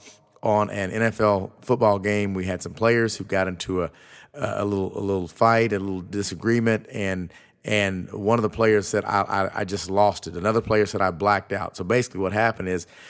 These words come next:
through a series of events, they began to feel some kind of way, and they thought certain things. And as they thought and felt a certain way,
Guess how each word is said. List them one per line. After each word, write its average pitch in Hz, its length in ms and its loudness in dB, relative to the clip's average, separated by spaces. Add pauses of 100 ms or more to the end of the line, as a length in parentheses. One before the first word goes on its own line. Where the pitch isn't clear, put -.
(260)
through 123 200 4
a 107 60 4
series 139 580 -2
of 107 200 0
events, 98 460 0
they 107 120 2
began 107 360 0
to 87 80 -2
feel 120 340 2
some 87 260 -4
kind 98 240 -2
of 87 80 -4
way, 87 220 0
and 80 100 -4
they 87 80 -2
thought - 420 2
certain - 280 -8
things. 95 240 -6
And 98 100 -2
as 101 80 0
they 107 140 -6
thought 117 320 4
and 104 120 -10
felt 110 300 0
a 107 60 -6
certain 107 340 -2
way, 98 240 0